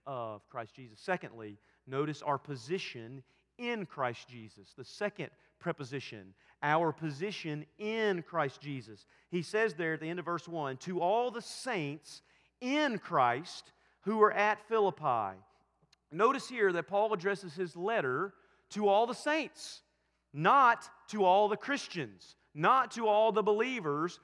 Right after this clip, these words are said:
or to even all the church members. He addresses it to all the saints who are in Philippi. Now, the word saints here oc-, occurs over sixty times in the New Testament.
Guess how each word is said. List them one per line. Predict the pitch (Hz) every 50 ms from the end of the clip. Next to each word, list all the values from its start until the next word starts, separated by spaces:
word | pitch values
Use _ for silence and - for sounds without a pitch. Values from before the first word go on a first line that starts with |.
| _ - -
or | - 190 226 240
to | 240 226 214
even | 226 190 208
all | 196 202 208 208 214
the | 196 196
church | - - 220 226 233 226 - 175
members. | 165 151 143 135 139 143 139 -
He | 202 202 190
addresses | 170 165 233 254 254 208 185 160
it | 185 185 185
to | - 208 185 180
all | 185 185 196
the | 175 175
saints | - - - - - 269 262 247 190 165 170 196 - - - - _ _ _ _ _
who | - 202 220
are | 220 214
in | 220 214 208
Philippi. | - - 226 226 208 196 - 160 156 127 113 104 90 80 78 - _ _ _ _ _ _ -
Now, | 175 190
the | 185 185
word | 202 233 262 285 285 226 -
saints | - - - 269 277 262 214 185 - - -
here | 170 156 143 135 127 123 139 175 185 - _ _ _ _ _ _ -
oc-, | 160 151 - - -
occurs | 185 - - - 220 262 247 233 214 196 190 -
over | 214 196 190 165 180
sixty | 160 - - - 262 269 - - - - 247 240 220
times | - - 208 226 202 180 156 147 143 143 143 143 143 -
in | 185 175 180
the | 180
New | 180 185 180
Testament. | - - 185 185 - - - 139 120 104